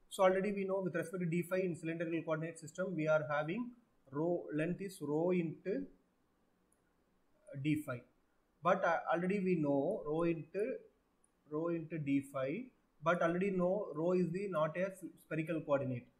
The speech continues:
So for that we ne-, need to convert rho in, rho into corresponding spherical coordinate. So rho can be written as R into sine theta. Rho can be written as R into sine theta. So here we have three dimensions are d r,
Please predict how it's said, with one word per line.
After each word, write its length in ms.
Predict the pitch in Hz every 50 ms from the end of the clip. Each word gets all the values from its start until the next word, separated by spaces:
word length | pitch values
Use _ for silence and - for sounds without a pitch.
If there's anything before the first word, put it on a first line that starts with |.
| _ _ - -
So 160 | - - 165
for 220 | - - 160 165 165
that 160 | 180 190 180 175
we 80 | 170 170
ne-, 260 | 170 170 170 175 170
need 180 | 165 165 160 -
to 60 | 170
convert 460 | - 170 151 151 160 165 180 185 180 - 147
rho 200 | 147 160 170 175
in, 260 | 175 165 156 147 - - _ _ _ _ _ _ _ - -
rho 140 | 156 170 175
into 500 | 175 165 156 151 160 - - 196 269 339 - - - _ _ _ _ _ _ _ _ _ _ _ _ _ _ _ _ _ _ _ _ _ _ _ _
corresponding 720 | - 160 165 165 - - 185 180 180 180 185 233 269 277 - - _ _ _ _ _ _ _ _ _ _ _ _ _ _ _
spherical 460 | - - 185 170 170 175 180 175 156
coordinate. 460 | 143 151 139 131 131 131 127 123 - - -
So 320 | - - - 165 170 165 160
rho 180 | 170 190 190
can 180 | 185 190 180 180
be 100 | 170 160
written 360 | 151 143 139 - 151 143 143
as 300 | 143 143 143 143 - - - - - - _ _
R 300 | 135 139 143 156 165 160 147
into 240 | 139 131 135 175 180
sine 260 | - 147 127 127 120
theta. 380 | 123 120 123 131 127 127 120 107 - - - _ _ 139
Rho 100 | 143 139
can 160 | 143 143 139
be 80 | 131 131
written 200 | 127 127 135 147
as 100 | - - -
R 200 | 135 131 135 139
into 160 | 139 135 135
sine 160 | - 135 127
theta. 320 | 127 127 127 143 160 208 - - - - _ _ _
So 180 | - - 175 165
here 220 | 165 180 185 180 165
we 100 | 165 160
have 140 | 170 175 175
three 180 | 170 160 165 165
dimensions 500 | 165 156 151 151 147 139 - 147 139 -
are 160 | 151 147 139 131 127
d 180 | 131 139 139
r, 240 | 143 147 175 214 -